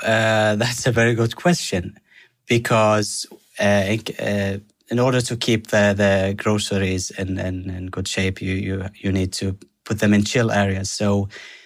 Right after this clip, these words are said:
most of our automation is inside a chill area, uh, where the degrees are very low.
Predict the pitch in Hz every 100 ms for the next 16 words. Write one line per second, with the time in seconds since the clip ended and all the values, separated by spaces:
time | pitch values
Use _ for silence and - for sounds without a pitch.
0 | _ _ _ _ _ - 104 107 120 127
1 | - - - 107 104 - - 104 101 95
2 | 101 - 98 95 92 98 92 90 95 95
3 | 98 92 - 92 87 90 90 - 92 95
4 | 95 92 90 90 90 - 92 95 92 92
5 | 90 92 - - 95 92 98 90 90 92
6 | 92 104 113 92